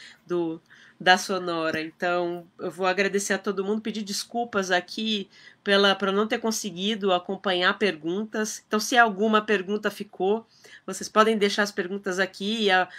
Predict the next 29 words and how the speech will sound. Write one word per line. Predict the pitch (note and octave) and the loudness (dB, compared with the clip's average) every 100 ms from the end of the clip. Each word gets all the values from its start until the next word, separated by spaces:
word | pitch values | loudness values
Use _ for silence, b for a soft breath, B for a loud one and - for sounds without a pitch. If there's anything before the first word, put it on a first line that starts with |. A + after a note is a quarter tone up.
| B | B
a | F3 | -6
gente | G#3 | -6
pode | - G#3 G3+ | 4 6 6
tentar | G3+ F#3+ F#3+ | 0 2 2
responder. | G3+ G3+ G#3+ F#3 E3+ F3+ F3+ F3+ _ _ | 2 0 -2 -2 0 0 0 -2 _ _
Vanessa | - F3 F#3 F#3+ | 0 2 2 -2
pode | F#3+ F3+ D#3+ | -2 -2 0
tentar | E3+ E3+ F3 | -4 4 4
também | F3+ D#3+ E3 | 4 -4 -4
ajudar | D#3+ E3+ | 0 0
a | |
responder | E3 - E3 E3+ F3+ | 0 -4 -4 0 0
aí | F3 | 0
nos | F#3+ E3+ | -4 -6
links | D#3 F3 F3+ D3+ | -4 -4 -6 -4
mesmo | E3 D#3+ E3+ | -2 -2 -4
do | E3 E3 | -6 -8
Facebook, | - D#3+ - D3 D3+ D3 - D3 b b b b | -6 -8 -8 -10 -10 -12 -12 -14 b b b b
é, | D#3 D#3 | -6 -6
pra | - D#3 | 0 -2
depois. | D3 E3 - D3 C#3+ C3+ | 0 -4 -4 -2 -2 -2
Então, | D3+ - D#3 D3+ D3 C#3+ D3 _ _ _ _ - | -10 -6 -4 -2 -4 -8 -12 _ _ _ _ -6
é, | E3 D#3+ | 0 2
Vanessa, | E3+ F#3+ G3 F#3 G3 - _ | 2 4 4 2 -4 -6 _
super | - - - A3+ A3+ | -10 -8 -6 -2 0
obrigada. | F3+ E3+ D#3 E3 F3+ F3+ G3 - | 0 -2 2 4 4 4 -4 2
Aí | F3+ F#3+ | 2 2
já | F#3+ | -2
tá, | F#3 F3+ | 0 -2